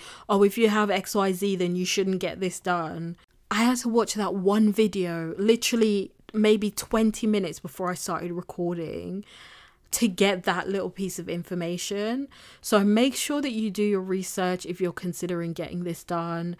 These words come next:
Make sure that you get a second, third, fourth opinion.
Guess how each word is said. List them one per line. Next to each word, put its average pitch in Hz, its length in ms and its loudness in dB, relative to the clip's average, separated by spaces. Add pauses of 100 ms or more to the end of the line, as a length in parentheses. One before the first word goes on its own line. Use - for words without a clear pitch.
(600)
Make 202 200 2
sure 226 220 4
that 196 160 2
you 196 360 0
get 190 320 0
a 165 60 -10
second, 233 680 0
third, 196 380 0
fourth 190 320 0
opinion. 175 920 -4